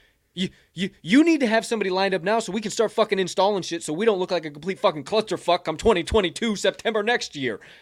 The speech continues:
Please and thank you. So there's a little part of me that's like, "What the fuck if he doesn't get fired?" And then somebody brought up to me some bullshit article that really wasn't, I don't know how validated it was, but it was like, uh,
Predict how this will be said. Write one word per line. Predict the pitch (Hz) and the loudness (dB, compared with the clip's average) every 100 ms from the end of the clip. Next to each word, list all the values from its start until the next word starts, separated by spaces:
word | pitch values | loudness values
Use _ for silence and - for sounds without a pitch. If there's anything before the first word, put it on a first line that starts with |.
| _ | _
Please | - 262 226 | -4 0 0
and | 185 170 | -2 -2
thank | 262 294 - 151 | -2 -2 -4 -10
you. | 117 92 _ - | -10 -12 _ -18
So | - - 359 392 302 269 _ _ - | -14 -6 -2 0 -2 -4 _ _ -8
there's | 330 | -8
a | 349 | -2
little | 466 494 480 - | 0 0 0 -6
part | - 453 466 | -2 0 2
of | 440 | 2
me | 165 131 110 104 107 104 _ _ _ _ _ - | 0 -6 -6 -6 -8 -12 _ _ _ _ _ -8
that's | 226 226 | -6 -6
like, | 226 202 196 | -4 -4 -6
"What | 170 226 285 | -10 -10 -12
the | _ | _
fuck | - 233 226 | -14 -14 -14
if | 214 | -18
he | 190 170 | -16 -16
doesn't | 139 185 185 135 | -12 -10 -10 -12
get | 113 104 | -14 -14
fired?" | - 113 113 135 | -6 -4 -2 -2
And | 208 | -2
then | 214 | -2
somebody | 254 240 233 | -2 -2 -4
brought | 220 214 | 0 0
up | 202 | 0
to | - | -4
me | 185 180 | -8 -8
some | - 190 160 | -8 -8 -8
bullshit | 123 139 175 202 - 196 175 | -8 -6 -4 -6 -6 -6 -2
article | 185 190 170 160 | -2 -4 -6 -8
that | 147 151 - | -4 -6 -8
really | 123 165 175 | -14 -10 -10
wasn't, | 160 156 151 - - | -8 -10 -12 -16 -10
I | 143 | -8
don't | 165 | -6
know | 151 | -8
how | 143 | -8
validated | 123 143 170 147 139 135 | -4 -4 -4 -6 -6 -6
it | |
was, | 131 131 123 | -6 -6 -8
but | 127 | -10
it | |
was | 127 117 | -10 -6
like, | 117 - - - _ _ - | -6 -8 -20 -20 _ _ -6
uh, | 156 143 | 0 0